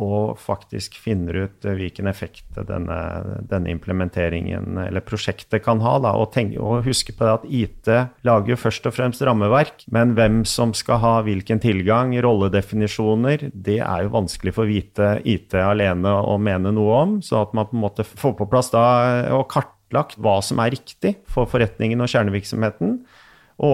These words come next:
også at man klarer å involvere de videre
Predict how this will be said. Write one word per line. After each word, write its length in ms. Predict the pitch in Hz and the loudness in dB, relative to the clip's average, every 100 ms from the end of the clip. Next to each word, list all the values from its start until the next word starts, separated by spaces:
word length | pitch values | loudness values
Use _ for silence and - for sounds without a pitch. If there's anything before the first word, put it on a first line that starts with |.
| 117 | 2
også 160 | 120 | 0
at 80 | 117 | 2
man 80 | 131 | 0
klarer 300 | - 127 101 | 2 0 2
å 20 | |
involvere 760 | 101 110 110 104 90 90 107 110 113 110 113 101 | 0 0 0 0 0 0 0 2 2 0 -2 -4
de 200 | 98 104 107 | -4 -4 -4
videre 720 | 113 117 98 87 85 110 | -8 -8 -8 -10 -4 -2